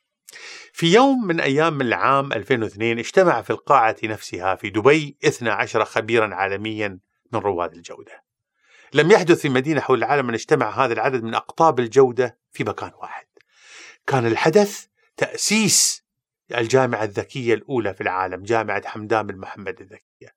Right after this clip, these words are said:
فما علاقة الجودة بأن تكون الجامعة أولى؟ لكي تكون الأول لا بد لك من التميز، وللتميز لا بديل لك عن الجودة.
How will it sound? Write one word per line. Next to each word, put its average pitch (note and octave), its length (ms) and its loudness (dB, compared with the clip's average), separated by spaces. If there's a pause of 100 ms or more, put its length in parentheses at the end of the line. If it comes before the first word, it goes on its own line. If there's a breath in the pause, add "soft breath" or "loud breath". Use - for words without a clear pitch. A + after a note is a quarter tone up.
(440 loud breath)
فما F3 200 6
علاقة F#3+ 440 4
الجودة C#3+ 420 2
بأن A2+ 180 -2
تكون A#2+ 300 -4
الجامعة A2+ 600 -4 (580)
أولى؟ G2+ 360 -4 (960)
لكي A2 220 0
تكون F#3+ 360 4
الأول D#3+ 680 4
لا A#2 140 -2
بد B2 220 0
لك C3 220 0
من G#2+ 140 -6
التميز، F2 760 -8 (440)
وللتميز A2 680 0
لا G#2+ 60 4
بديل G2 320 -6
لك G2 180 -8
عن F#2 100 -10
الجودة. F2 500 -16